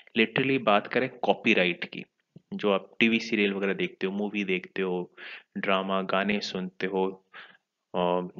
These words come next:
जो story या फिर जो books वगैरह पढ़ते हो, उसमें copyright protection रह-, रहता है। और ये copyright protection शुरुआत क्यों हुई थी? Berne Convention की वजह से। So this is the history of I P, how it has evolved over time। Started when Severus,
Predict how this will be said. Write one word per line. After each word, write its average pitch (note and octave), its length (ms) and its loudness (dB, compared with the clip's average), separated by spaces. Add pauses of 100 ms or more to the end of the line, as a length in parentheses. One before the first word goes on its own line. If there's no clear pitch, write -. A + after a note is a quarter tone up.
(260)
जो G2 100 2
story G#2 480 2
या G2 60 2
फिर G2+ 180 -2
जो G2+ 100 0
books - 340 -6
वगैरह A2 160 0
पढ़ते F2 300 -4
हो, F2 40 0
उसमें - 240 -8 (120)
copyright A2 600 2
protection G2 640 -2
रह-, - 360 -8
रहता - 300 -8
है। - 80 -10 (640)
और G2+ 60 2
ये G2 60 2
copyright - 540 2
protection A2+ 380 -4
शुरुआत A2 500 -4
क्यों B2 160 -6
हुई A#2+ 120 -4
थी? - 200 -4 (100)
Berne G#2 600 -2 (160)
Convention E2+ 680 -6
की A#1 60 -14
वजह - 180 -12
से। - 180 -14 (540)
So C#3 120 -2
this C3+ 220 2
is D#3 160 0
the D3+ 100 4
history C#3 420 2
of C#3 120 -2 (160)
I G#2+ 60 0 (100)
P, - 160 -4
how A2+ 200 2
it A2+ 120 -2
has A2 180 0
evolved G#2 440 2 (120)
over F#2+ 200 0 (100)
time। - 140 -4 (120)
Started G#2 420 0
when G2+ 260 2
Severus, F#2+ 580 0